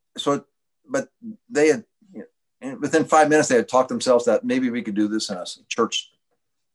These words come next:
auditorium or something, right? I mean, there's no way we're gonna go downtown and, uh, <laughs> I mean, it's just like that. So it took me a long time. I, I was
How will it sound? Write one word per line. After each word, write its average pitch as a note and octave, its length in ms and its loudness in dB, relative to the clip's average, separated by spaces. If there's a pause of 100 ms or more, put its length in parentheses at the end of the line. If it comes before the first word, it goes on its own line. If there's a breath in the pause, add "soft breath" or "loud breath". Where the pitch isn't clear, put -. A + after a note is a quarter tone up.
auditorium G#2 600 0
or E2 100 -8
something, D#2 360 -10
right? G2 320 0
I E2+ 60 -10
mean, F#2 200 -4
there's F#2+ 180 -2
no A2 80 4
way G#2 200 4
we're E2+ 140 -2
gonna D#2+ 180 -8 (340)
go D#2+ 120 -4
downtown E2+ 680 0
and, C#2 100 -6
uh, E2+ 200 0
<laughs> - 420 -2
I - 160 4 (560 loud breath)
mean, D3+ 120 6
it's D3 80 0
just G3 200 0
like D3 180 2
that. C#3+ 180 2
So C3+ 100 -8
it C3 80 -12
took A#3 160 0
me F3 80 -6
a C#3+ 60 -2
long C#3 220 -4
time. C3 260 -4
I, B2 200 -2
I A#2+ 40 -8
was A#2+ 160 -10